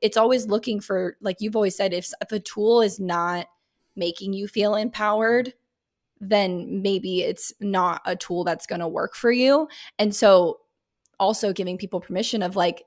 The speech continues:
if this, if that diagnosis doesn't make you feel powerful and capable,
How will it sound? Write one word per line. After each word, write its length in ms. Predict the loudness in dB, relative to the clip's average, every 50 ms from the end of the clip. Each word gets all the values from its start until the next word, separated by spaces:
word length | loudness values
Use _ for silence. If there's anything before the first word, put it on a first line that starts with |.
| _ _
if 180 | 2 2 2 2 -2
this, 480 | -2 0 2 2 2 0 -2 -4 -4 -2 -2
if 160 | -2 0 2
that 320 | 4 6 6 6 4 2 -4 -6 -2
diagnosis 760 | 0 2 2 0 0 -2 -2 -2 -2 0 0 0 0 0
doesn't 360 | 0 0 0 0 0 -2 -4 -4
make 280 | -4 -4 -4 -6 -8
you 120 | -8 -10 -8
feel 260 | -6 -4 -4 -4 -4
powerful 560 | -2 0 0 2 2 0 -2 -4 -4 -4 -4
and 140 | -4 -6 -8
capable, 720 | -8 -8 -6 -6 -6 -4 0 2 2 4 4 2 0 -4